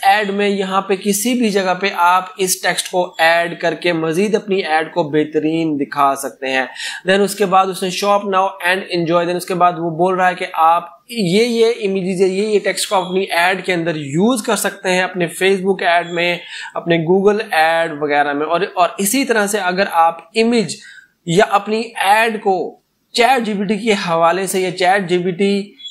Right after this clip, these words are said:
की मदद से अगर आप डिजाइन करते हैं तो यकीन जाने कि बेहतरीन से बेहतरीन किस्म का ऐड आप easily design कर सकते हैं। अभी इस ऐड में बहुत ज्यादा editing होना बाकी है, लेकिन ये ऐड as a sample तौर पर मैं आपको दिखा रहा हूँ कि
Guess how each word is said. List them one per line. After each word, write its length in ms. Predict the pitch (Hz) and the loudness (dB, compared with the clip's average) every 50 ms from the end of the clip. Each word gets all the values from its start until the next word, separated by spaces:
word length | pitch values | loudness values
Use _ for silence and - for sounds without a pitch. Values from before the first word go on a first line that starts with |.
| - - | -12 -2
की 120 | - 240 247 | 2 2 4
मदद 300 | 233 220 214 196 208 202 | 4 4 2 2 2 0
से 160 | 196 - 220 | 0 0 -2
अगर 160 | 214 196 196 190 | 0 0 2 0
आप 160 | 185 175 156 151 | 0 0 0 -2
डिजाइन 420 | 160 156 147 165 160 170 185 190 | 0 0 2 2 0 0 0 -2
करते 280 | 175 190 180 165 185 185 | 0 -2 -2 -2 0 0
हैं 120 | 180 180 180 | 0 0 0
तो 60 | 185 | -2
यकीन 500 | 165 143 139 147 156 156 - 185 202 202 | -4 -2 0 -2 -2 -2 0 0 0 2
जाने 260 | 190 185 180 175 185 165 | 2 0 0 0 -2 -2
कि 100 | 185 175 | -2 -4
बेहतरीन 680 | 156 156 160 151 156 - 151 160 180 202 220 226 226 | 0 0 -2 -2 -2 -4 -2 0 2 2 2 2 0
से 140 | 220 - 220 | 0 -2 -2
बेहतरीन 360 | 185 185 180 175 185 180 185 | 0 0 0 0 0 -2 -2
किस्म 300 | 170 175 175 175 175 170 | -2 -4 -2 -2 -2 -2
का 180 | 160 170 165 160 160 165 | 0 2 2 2 2 0
ऐड 80 | 165 165 | 0 2
आप 280 | 165 160 156 - - - 196 | 0 0 0 -4 -12 -6 -2
easily 680 | 190 185 175 170 190 185 175 165 165 160 170 175 165 156 147 143 | -2 -2 0 0 0 0 0 0 0 -2 0 0 0 0 0 -2
design 680 | 151 143 139 147 143 147 147 151 151 151 151 147 139 143 - | -2 -2 0 0 0 0 0 0 0 0 0 -2 -4 -2 0
कर 140 | 147 143 139 | 0 0 0
सकते 440 | - - 139 135 - - - 135 | -2 -4 -4 -4 -6 -8 -4 -2
हैं। 320 | 131 127 127 139 147 139 123 - - _ - - | -2 0 0 0 0 -2 -2 -4 -12 _ 0 2
अभी 240 | 185 202 202 254 269 | 2 2 2 2 0
इस 440 | 240 - - - 220 220 208 - - | -2 -4 -8 -2 0 0 0 0 0
ऐड 260 | 190 190 190 196 202 185 | 2 2 4 4 0 -2
में 160 | 185 190 185 170 | -2 -2 -2 0
बहुत 240 | 165 175 190 190 | 0 0 0 0
ज्यादा 300 | - 190 175 165 175 180 175 - - - | 0 -2 0 2 2 2 2 0 0 -2
editing 360 | 160 156 170 175 165 185 180 170 | 0 0 0 0 -2 -2 -2 -2
होना 280 | 165 170 165 165 165 165 | -2 -2 0 0 0 0
बाकी 320 | 151 156 160 160 - 190 | 2 0 0 2 0 0
है, 40 | 180 | 0
लेकिन 220 | 180 165 190 180 170 | 0 -2 -2 -2 -2
ये 200 | 165 170 190 208 | 0 2 2 0
ऐड 320 | 220 - 185 180 185 185 | 0 0 0 0 2 2
as 180 | 180 170 170 170 | 0 -2 -2 -4
a 80 | 160 - | -4 -2
sample 340 | 170 170 170 170 180 165 | -2 -4 -2 -4 -4 -4
तौर 80 | 156 160 | -2 -2
पर 80 | 160 165 | -2 0
मैं 180 | 160 165 165 | 0 0 0
आपको 340 | 156 151 147 147 - 170 156 | 0 0 -2 -2 0 -2 -2
दिखा 240 | 151 151 151 156 151 | -2 0 2 2 2
रहा 100 | 156 156 | 2 0
हूँ 80 | 156 156 | -2 -4
कि 60 | 151 | -4